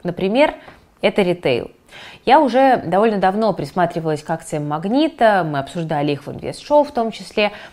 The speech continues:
и вот они, например, довольно быстро восстановились после февральского обвала. Обратите внимание, что это именно акции, а не депозитарные расписки.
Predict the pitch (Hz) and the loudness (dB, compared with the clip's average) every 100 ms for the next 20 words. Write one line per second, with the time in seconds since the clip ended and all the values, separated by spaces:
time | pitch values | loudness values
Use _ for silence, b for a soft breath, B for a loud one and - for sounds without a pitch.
0 | B - 254 247 170 220 285 220 165 185 | B 0 2 4 2 2 -2 -4 -2 -2
1 | 190 165 180 170 160 226 - 165 156 156 | 0 0 0 0 -2 -2 -4 -6 -6 -8
2 | 143 185 202 - - 170 170 147 160 147 | -4 -2 -2 -4 -6 -6 -8 -10 -4 -4
3 | 147 - 151 147 135 - - 147 165 180 | -4 -8 -8 -6 -6 -6 -4 -4 0 2
4 | 254 277 277 B B 185 156 160 220 190 | 4 4 0 B B -8 -4 -4 -4 -4
5 | 160 170 175 151 156 156 151 147 - 196 | -2 -2 -2 -4 -6 -6 -6 -6 -4 -4
6 | 233 - 202 175 156 165 156 160 156 147 | -4 -6 -6 -4 -4 -4 -4 -6 -8 -8
7 | 147 147 147 147 143 - - - | -6 -4 -4 -4 -6 -12 -18 -18